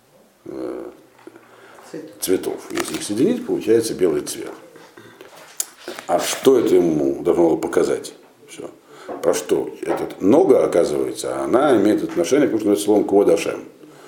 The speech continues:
Speaker 1: то есть слава Всевышнего. То есть какое-то высокое место, откуда исходит вся, вся, всё это управление.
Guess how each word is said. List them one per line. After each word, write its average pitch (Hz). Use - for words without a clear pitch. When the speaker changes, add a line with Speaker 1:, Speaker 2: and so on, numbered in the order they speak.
Speaker 1:
то -
есть -
слава 98
Всевышнего. -
То 87
есть -
какое-то 80
высокое 98
место, 139
откуда 107
исходит 92
вся, 95
вся, 98
всё -
это 110
управление. 110